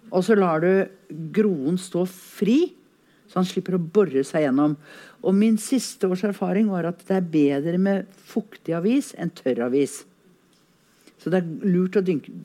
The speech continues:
dynke den litt først, for at da ligger den også bedre inntil. Og så får poteten litt, eh, fukt hvis det blir tørke.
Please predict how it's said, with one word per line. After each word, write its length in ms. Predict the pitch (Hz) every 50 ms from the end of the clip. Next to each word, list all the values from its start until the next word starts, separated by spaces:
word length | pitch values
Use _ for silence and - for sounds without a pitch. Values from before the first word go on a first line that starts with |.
| - -
dynke 400 | 254 156 202 202 165 - - 139
den 100 | 123 139
litt 160 | 143 156 156
først, 220 | - - 233 226 -
for 140 | - - 175
at 80 | 170 -
da 80 | 175
ligger 380 | 175 160 139 113 110 - 143 131
den 80 | 151 143
også 180 | - - -
bedre 300 | 131 139 120 107 123 139 139 -
inntil. 480 | - 180 131 104 - - 143 143 131 123 - - - - _ _ _ -
Og 80 | 147
så 80 | 175 170
får 240 | - - 170 151 135 -
poteten 420 | - 151 - - 135 120 - 151 143
litt, 320 | 135 139 139 _ _ - - - - - _ _
eh, 540 | - - 139 127 131 123 107 101 110 101 104 -
fukt 380 | - - 220 240 - - _ _ _ - - - - _ _ _ -
hvis 300 | 143 165 - - - - -
det 100 | - 143
blir 140 | 135 131
tørke. 480 | - - 165 - - _ _ - 120